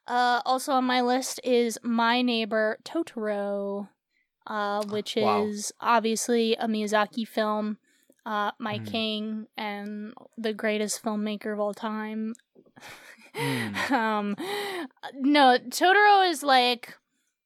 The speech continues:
Speaker 1: I don't know if I've talked about this one as much on the podcast 'cause I don't think this one hit my top ten animated.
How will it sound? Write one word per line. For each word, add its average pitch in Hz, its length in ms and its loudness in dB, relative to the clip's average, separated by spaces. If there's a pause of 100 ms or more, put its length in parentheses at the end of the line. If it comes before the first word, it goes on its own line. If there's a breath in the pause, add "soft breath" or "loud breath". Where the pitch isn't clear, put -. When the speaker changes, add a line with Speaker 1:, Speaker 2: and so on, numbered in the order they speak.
(120)
Speaker 1:
I 320 60 4
don't 415 60 8
know 554 360 6
if - 60 0
I've 359 280 8
talked 330 280 0
about 247 240 6
this 240 180 0
one 233 120 -4
as 220 140 -8
much 220 280 -6
on 226 160 -2
the 214 80 -2
podcast 214 520 -2
'cause 240 120 -10
I 254 80 2
don't 269 200 -2
think 262 220 -2
this 233 200 -4
one 226 120 -4
hit - 280 -6
my 208 480 -4
top - 340 -2
ten 202 400 -8
animated. 214 680 -6